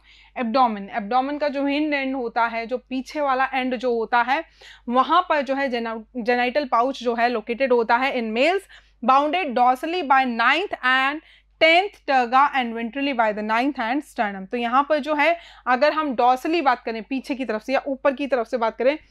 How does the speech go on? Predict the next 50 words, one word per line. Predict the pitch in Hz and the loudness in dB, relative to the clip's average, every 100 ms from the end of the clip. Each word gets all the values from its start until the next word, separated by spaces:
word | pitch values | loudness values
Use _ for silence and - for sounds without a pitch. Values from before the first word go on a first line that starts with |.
| - _ 277 | -20 _ 0
तो | |
dorsally | 240 254 277 381 359 359 | 4 4 4 2 2 2
जो | 330 302 | 2 2
है | 294 320 | 2 0
ये | 311 | 0
genital | 262 247 233 247 330 311 - | 0 0 0 -2 -2 -4 -2
pouch | 240 269 330 - | 2 2 2 -2
जो | 254 254 | 0 2
है | 254 277 | 2 2
ये | 285 | 0
बाउंडेड | 233 240 247 294 269 | -2 -2 -2 -2 -2
होता | 254 262 | 0 0
है | 240 285 240 | -2 -4 -4
by | 226 226 226 | -4 -2 -2
ninth | 240 294 294 | 0 -2 -2
and | 254 233 226 | -4 -4 -4
tenth | 226 254 254 | -4 -2 0
terga | 240 262 339 - _ _ - 277 | 2 2 2 0 _ _ -4 0
और | 262 | 0
ventrally | 220 262 262 359 392 359 | 2 0 0 2 4 4
बात | 311 | 2
करें | 311 294 330 359 _ _ 247 | 0 -2 -2 -6 _ _ -2
नीचे | 269 359 | 0 0
की | 339 | 0
तरफ | 285 262 | 2 0
से | - | 0
लोअर | 285 269 320 349 | 2 2 2 0
साइड | 302 285 | -2 -2
से | 285 | -2
अगर | 262 247 | -2 0
बात | 233 226 | 0 0
करें | 233 294 | -4 -4
तो | 330 | -4
नाइन्थ | 262 220 240 277 | -4 -4 -4 -4
और | 262 | -6
स्टर्नम | - 233 220 247 | -6 -6 -4 -4
से | 247 | -2
बाउंडेड | 254 226 208 202 | -2 -2 -2 -6
होता | 196 202 | -6 -6
है। | 208 | -8
It | 220 | -2
contains | 254 262 311 339 | 0 2 2 2
dorsal | 226 214 214 294 277 262 | 0 0 0 0 0 2
anus, | 339 359 _ _ _ - | 0 -2 _ _ _ 0
क्या-क्या | 247 247 302 | 0 2 2
होगा | 294 294 | 2 0
इसमें, | 294 302 320 269 | 0 2 2 4
डॉर्सल | 240 247 294 247 | 2 0 -2 -2
एनस | 233 254 269 | -2 -2 -2
होगा, | 277 285 320 | -2 0 0